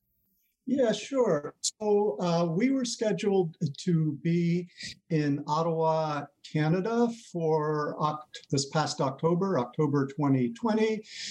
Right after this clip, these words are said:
And we were really looking forward to going to Ottawa 'cause we hadn't been to Canada, I believe, since two thousand, uh, when there was a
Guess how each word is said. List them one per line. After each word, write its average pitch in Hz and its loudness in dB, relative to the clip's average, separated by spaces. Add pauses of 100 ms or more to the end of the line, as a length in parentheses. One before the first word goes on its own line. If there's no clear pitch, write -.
(400)
And 180 2
we 190 0
were 185 2
really 240 2
looking 220 -2
forward 269 0
to 151 0
going 151 0
to 135 -6
Ottawa 165 2
'cause 160 -6
we 180 2
hadn't 226 0
been 185 0 (100)
to - -2
Canada, 175 0
I 147 -4 (140)
believe, 156 2
since 139 0
two 180 2 (180)
thousand, 165 0
uh, 139 0
when 139 2
there 139 0
was 135 0
a 120 -2